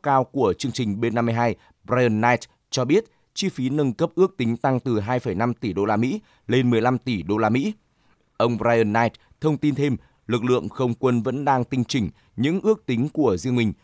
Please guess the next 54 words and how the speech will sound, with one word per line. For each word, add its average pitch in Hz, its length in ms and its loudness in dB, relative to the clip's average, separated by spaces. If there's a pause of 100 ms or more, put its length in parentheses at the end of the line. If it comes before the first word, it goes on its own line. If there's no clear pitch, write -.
(220)
và 127 140 2
mong 139 180 0
đợi 131 180 0
đề 110 200 0
xuất - 180 -6
mới 123 320 0
từ 120 120 0
Boeing. 131 340 2 (640)
Để 131 160 2
thay 127 160 -4
thế 123 160 -2
động 143 160 0
cơ, 135 220 2 (280)
bản 104 180 2
thân 120 180 -2
máy 110 200 0
bay 123 200 0
ném 113 240 -2
bom 127 240 2
B 120 140 -2
năm 120 140 0
mươi 117 80 0
hai 117 220 0 (220)
Stratofortress 123 840 -4 (260)
phải 123 120 0
được 117 200 -2
bảo 110 200 2
trì 120 180 -4
lại. 123 200 0 (480)
Trong 185 180 -2
khi 180 140 -6
đó, 127 220 2 (240)
chi 196 180 -2
phí 156 140 -4
thay 165 140 -4
thế 127 220 -2
radar 127 360 2
dự 101 160 -6
kiến 110 240 -2
tăng 135 180 -2
từ 120 180 -2
một 107 280 2
tỷ 107 140 -4
đô 95 120 0
la 110 120 2
Mỹ 131 240 -2 (280)
lên 113 280 0
ba 117 200 4
phẩy 104 340 -2
ba 117 220 0
tỷ 107 240 -6
đô 95 120 -2
la 107 120 2
Mỹ. 151 220 -2